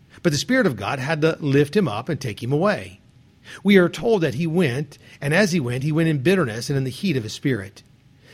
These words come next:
Even though he was feeling this way, he said the hand of the Lord was so strong upon him. You see, dear folks, when God calls us to bring his message to his people,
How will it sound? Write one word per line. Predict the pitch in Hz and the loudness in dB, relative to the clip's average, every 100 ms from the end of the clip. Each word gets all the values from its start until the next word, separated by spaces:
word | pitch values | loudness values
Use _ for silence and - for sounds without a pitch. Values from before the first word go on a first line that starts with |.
| - | -2
Even | 208 233 247 214 | 2 4 4 6
though | 170 180 | 6 6
he | 160 | 4
was | 135 120 | 0 -2
feeling | - 220 226 143 | -4 0 2 0
this | 113 - 117 | -2 -8 -8
way, | 92 92 127 - _ _ | -10 -8 -12 -16 _ _
he | 160 | -2
said | 160 180 | 2 2
the | 139 | 2
hand | 120 190 226 | 0 0 0
of | |
the | 208 | 0
Lord | 190 165 | 0 0
was | 135 | -2
so | - 180 196 | 0 0 0
strong | - - 190 156 110 | 0 -4 -2 -2 -2
upon | 113 - 110 104 | -8 -10 -10 -10
him. | 101 95 104 - - - _ _ _ - - | -14 -18 -20 -20 -20 -20 _ _ _ -20 -4
You | 190 | 0
see, | - 233 | 0 2
dear | 190 170 | 2 2
folks, | 175 180 | 2 0
when | 147 135 | -2 0
God | 180 185 | 0 -2
calls | - 180 170 123 | -4 -2 -2 -2
us | 120 | -6
to | 151 | -4
bring | 143 147 | -4 -2
his | 143 120 | -2 -2
message | 147 - 117 | -4 -4 -8
to | 131 | -6
his | 127 139 | -4 -6
people, | - 113 - 104 | -6 -10 -10 -16